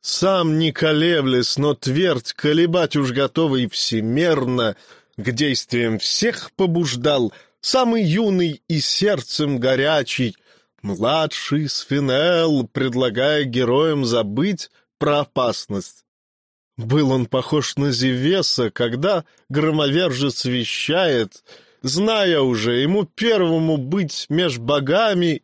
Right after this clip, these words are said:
и хмурясь. «Бойтесь, о глупые тучи,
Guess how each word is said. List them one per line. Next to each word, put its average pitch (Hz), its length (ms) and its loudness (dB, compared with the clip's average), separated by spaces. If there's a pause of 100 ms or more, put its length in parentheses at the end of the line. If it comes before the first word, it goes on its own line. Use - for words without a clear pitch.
и 160 140 0
хмурясь. 131 920 0 (600)
«Бойтесь, 143 1000 -2 (140)
о 131 160 0
глупые 175 540 0
тучи, 127 680 -2